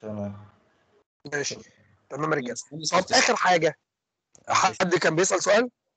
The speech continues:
Speaker 3: اه، يعني باختصار خالص، أنا ببقى معايا الجرعة ده معطى، هضربه في الكيو علشان أجيب وزن ال-،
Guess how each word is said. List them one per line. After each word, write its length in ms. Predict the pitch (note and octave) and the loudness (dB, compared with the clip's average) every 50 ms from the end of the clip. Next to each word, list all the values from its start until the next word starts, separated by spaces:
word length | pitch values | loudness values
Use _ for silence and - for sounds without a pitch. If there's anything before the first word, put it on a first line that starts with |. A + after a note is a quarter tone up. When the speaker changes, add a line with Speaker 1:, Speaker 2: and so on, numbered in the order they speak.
| _ _ - | _ _ 0
Speaker 3:
اه، 120 | B2+ A#2+ | 0 2
يعني 160 | A#2 A#2 A#2 A#2+ | 2 2 0 -2
باختصار 400 | A#2 - - - B2 - E3 E3+ | -6 -14 -10 -4 2 4 4 4
خالص، 320 | E3+ E3 E3 F3 - - | 6 4 4 4 4 2
أنا 200 | D3+ D3+ D#3 D#3 | 0 2 2 2
ببقى 400 | C#3+ C3+ C3 A2+ - A2+ A#2+ A#2 | 4 4 2 2 4 4 4 4
معايا 420 | A#2 A#2 B2+ D3 D3+ C#3 B2+ A2+ | 2 4 4 6 6 6 6 4
الجرعة 380 | G2 - A2+ A2+ C#3 C#3+ D3+ C#3+ | 2 -2 -6 -4 2 4 4 6
ده 100 | C#3 C#3+ | 6 4
معطى، 320 | C#3+ C3+ C3 B2 A#2 G#2+ | 2 2 0 0 -2 -4
هضربه 360 | F#2+ G2+ G#2 G2+ B2 C#3 D3+ D3 | -8 -6 -6 -2 0 0 0 0
في 60 | D3+ | -4
الكيو 380 | C3 A#2+ - - C3 D3+ F3 E3 | -8 -12 -8 -4 -2 2 4 6
علشان 320 | C#3 C3 - - D#3+ D#3 | 6 6 4 2 0 0
أجيب 240 | C#3+ D3 D#3+ D3+ C#3 | 0 0 -4 -6 -4
وزن 400 | C3 C3 C#3 D#3 D#3+ D#3+ E3 D#3+ D3+ | 2 4 4 4 4 2 -2 -2 -2
ال-، 540 | D3 C#3+ C3+ B2+ B2 A#2+ A#2+ A#2 A2+ A2+ | -2 -2 -2 0 0 2 2 2 -2 -2